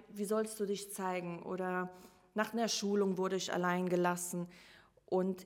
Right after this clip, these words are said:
ich sehe es als meine Aufgabe, da ich schon sehr oft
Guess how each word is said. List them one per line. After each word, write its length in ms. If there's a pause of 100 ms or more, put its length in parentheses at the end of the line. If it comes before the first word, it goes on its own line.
ich 200
sehe 140
es 140
als 240
meine 300
Aufgabe, 520
da 140
ich 160
schon 240
sehr 340
oft 320